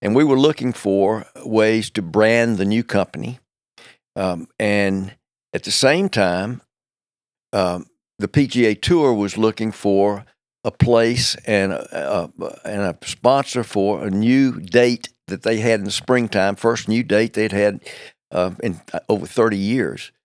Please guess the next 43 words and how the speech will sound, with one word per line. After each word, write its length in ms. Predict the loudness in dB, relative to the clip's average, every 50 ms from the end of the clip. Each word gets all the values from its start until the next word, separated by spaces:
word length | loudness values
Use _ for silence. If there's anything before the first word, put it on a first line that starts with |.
| _ _ _ _ _ _ _ _ _ _ _ _ _ _ _ _ _ -2 -2
And 120 | 0 4
so 160 | 6 4 4
conversations, 760 | 6 4 4 4 4 4 4 4 4 4 4 4 0 -2 0
First 260 | 2 2 2 2 2 2
Union 400 | 2 4 4 4 2 2 0 -2
had 260 | -2 0 2 4 4
a 20 |
little 340 | 4 6 6 6 6 4 6
bit 160 | 6 6 6
of 60 | 6
a 40 | 4 4
relationship 480 | 6 6 6 4 2 -2 -2 -2 -2
with 120 | -2 -4 -4
the 60 | -2
P 160 | -2 0 0
G 180 | 0 2 2 2
A 100 | 2 2
Tour, 280 | 0 0 0 2 2
but 120 | 0 0 -2
nothing 460 | -2 0 0 0 -2 -2 -4 -6 -4
big. 340 | 0 0 2 2 2 0 -2
And 100 | -4 -2
so 200 | 2 2 2 2
conversations 800 | 2 2 2 2 2 2 0 0 2 2 2 0 -2 -4 -6 -6
continued 600 | -8 -8 -8 -4 0 0 0 2 2 2 2 2
and, 220 | 2 0 -2 -2 -4 _ _ _ _ _ -8
and 160 | -4 -2 0
began 320 | 0 2 2 2 2 4 2
to 80 | 0
grow 400 | 0 2 4 6 6 6 4 4
and 100 | 2 0
grow 360 | 2 2 4 4 6 4 4 2
and 120 | 0 0
grow. 440 | 2 4 4 4 6 4 4 2 2
And, 160 | 0 -2 -6 -10 _ _ _ _ _ _ _ _ _ _ _ -6
uh, 320 | -4 -2 0 0 -2 -2 -2
in 280 | -2 0 0 2 2 4
May 320 | 4 6 6 4 4 2 2
of 140 | 0 0 0
two 160 | -2 -2 0
thousand 520 | 2 2 2 4 4 2 0 -2 -4 -4
and 140 | -4 -6 -6
two, 480 | -6 -4 0 2 2 2 2 0 -2